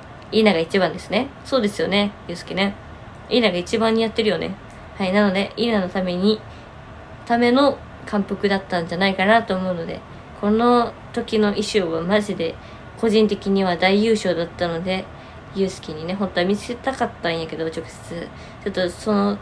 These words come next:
次会う時には多分シャッフルされてるので、このチェキ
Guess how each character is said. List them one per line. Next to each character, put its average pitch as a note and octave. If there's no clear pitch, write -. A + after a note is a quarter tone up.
次 A3
会 F3+
う F3+
時 G3
に E3
は F3
多 F#3
分 E3+
シ A#3
ャ B3
ッ -
フ A#3+
ル F3
さ F#3+
れ F#3
て G3
る G#3
の G#3
で、 E3+
こ G3+
の G3
チ G3
ェ G3+
キ F3+